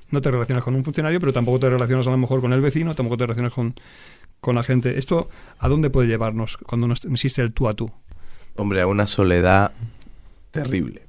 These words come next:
Speaker 2: porque no va a haber, eh, es decir, el calor humano ya prácticamente cada vez lo vamos perdiendo, y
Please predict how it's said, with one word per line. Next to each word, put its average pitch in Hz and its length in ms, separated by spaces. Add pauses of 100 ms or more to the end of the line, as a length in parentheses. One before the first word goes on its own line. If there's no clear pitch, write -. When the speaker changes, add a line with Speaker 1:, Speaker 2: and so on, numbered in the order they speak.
Speaker 2:
porque 85 680
no 92 140
va 101 60
a 98 40
haber, 101 400
eh, 82 320 (300)
es - 60
decir, 95 240
el 87 80
calor 101 320
humano 101 360
ya 90 300
prácticamente 87 720 (380)
cada 90 200
vez 90 120
lo 87 80
vamos 87 240
perdiendo, 90 540 (600)
y 90 340